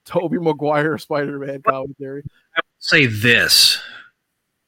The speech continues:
Speaker 2: The things that work with this is that, one, New York is a character in the film.
Speaker 1: Mm-hmm.
Speaker 2: New York is, it's intrinsically New York.
Speaker 1: I mean, I, I
Speaker 2: Yeah.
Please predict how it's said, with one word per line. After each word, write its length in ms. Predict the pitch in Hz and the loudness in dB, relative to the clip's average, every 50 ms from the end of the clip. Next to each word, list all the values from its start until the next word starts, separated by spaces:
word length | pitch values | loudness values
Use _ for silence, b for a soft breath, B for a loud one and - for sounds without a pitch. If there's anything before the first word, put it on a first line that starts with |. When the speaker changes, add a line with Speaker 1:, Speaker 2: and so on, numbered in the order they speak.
| _ _ _ _ | _ _ _ _
Speaker 2:
The 160 | 151 147 135 | 2 2 2
things 420 | - - - 175 202 214 233 226 - | 2 4 4 4 6 6 4 4 4
that 140 | 196 131 92 | 4 4 4
work 420 | 127 110 110 113 113 120 - - | 2 2 2 2 2 0 2 2
with 180 | 143 139 - - | 0 0 2 4
this 260 | 147 147 147 - - | 4 4 6 4 2
is 160 | 117 113 104 | 0 2 4
that, 260 | 117 117 113 113 113 - - _ - | 4 4 4 4 2 0 -8 _ -16
one, 440 | 113 113 120 127 131 139 147 143 - - | -6 -2 0 2 2 2 2 0 0 0
New 60 | 131 131 | 2 4
York 340 | 143 160 156 151 151 147 - | 4 4 4 2 2 0 0
is 100 | 117 - | 0 -2
a 80 | 80 - | -2 -2
character 960 | - - - - - - 85 90 82 82 85 - - - - 62 62 - - - _ _ _ _ _ _ | -2 -2 -2 -2 -2 0 0 0 0 -2 -4 -6 -6 -6 -6 -6 -6 -8 -10 -14 _ _ _ _ _ _
in 500 | - - 104 98 92 90 80 - 82 90 - - _ _ _ _ _ _ _ _ _ _ _ | -6 -4 -4 -4 -4 -6 -8 -10 -12 -12 -12 -16 _ _ _ _ _ _ _ _ _ _ _
the 120 | - - - | -8 -6 -4
film. 460 | - - - 50 58 60 55 - - _ _ _ _ _ _ _ _ _ _ _ _ - | -4 -4 -4 -6 -6 -8 -10 -14 -18 _ _ _ _ _ _ _ _ _ _ _ _ -20
Speaker 1:
Mm-hmm. 300 | 123 127 131 156 131 135 143 _ _ _ _ _ _ _ _ _ _ _ _ _ _ - | -20 -18 -16 -14 -14 -16 -16 _ _ _ _ _ _ _ _ _ _ _ _ _ _ -2
Speaker 2:
New 240 | 123 120 127 139 143 | 2 4 4 6 6
York 680 | 135 127 127 123 123 123 120 113 - - - - - - - _ _ _ _ _ _ | 6 6 6 6 6 4 4 2 2 0 -6 -8 -8 -12 -18 _ _ _ _ _ _
is, 420 | - 120 113 113 110 110 107 104 101 - | 2 2 4 4 4 4 2 0 0 0
it's 200 | 127 110 - - | 0 2 2 2
intrinsically 1080 | 110 107 107 - - - - - 131 131 135 127 127 135 127 - - 127 120 113 113 | 0 0 -4 -6 -6 -4 0 2 4 4 6 6 4 4 2 2 2 2 2 2 2
New 160 | 107 107 104 | 2 0 0
York. 560 | 104 95 98 98 92 85 69 - - - - - - _ _ _ _ _ _ b b b b b b - | 0 -2 -2 -2 -2 -4 -4 -6 -6 -8 -8 -10 -14 _ _ _ _ _ _ b b b b b b -2
Speaker 1:
I 60 | 190 | 0
mean, 160 | 208 208 202 | 0 2 2
I, 140 | 196 196 196 - | 2 2 2 2
I 120 | 185 196 | 4 4
Speaker 2:
Yeah. 80 | 240 | 4